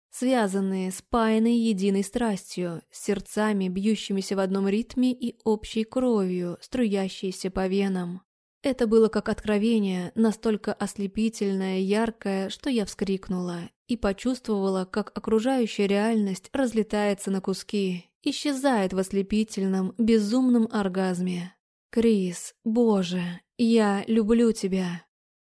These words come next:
Медленно разум возвращался в расслабленное тело, всё ещё купавшееся в наслаждении. Медленно до меня доходил смысл собственной фразы.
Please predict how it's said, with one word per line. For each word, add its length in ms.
Медленно 540
разум 320
возвращался 720
в 20
расслабленное 640
тело, 400
всё 240
ещё 300
купавшееся 800
в 60
наслаждении. 1040
Медленно 580
до 120
меня 200
доходил 420
смысл 460
собственной 580
фразы. 680